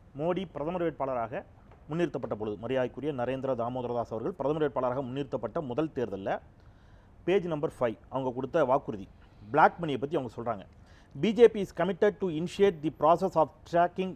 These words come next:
down and bringing back black money stashed in foreign banks and offshore accounts" அப்படின்னு சொல்றாங்க. இது பத்து ஆண்டுகள் ஆயிடுச்சுங்க.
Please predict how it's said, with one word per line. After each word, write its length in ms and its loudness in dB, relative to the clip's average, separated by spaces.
down 240 10
and 300 0
bringing 300 2
back 200 8
black 200 6
money 260 -2
stashed 600 -2
in 180 -2
foreign 340 6
banks 380 2
and 260 0
offshore 340 6
accounts" 380 -4
அப்படின்னு 360 -10
சொல்றாங்க. 280 -6
இது 200 0
பத்து 300 0
ஆண்டுகள் 260 4
ஆயிடுச்சுங்க. 320 0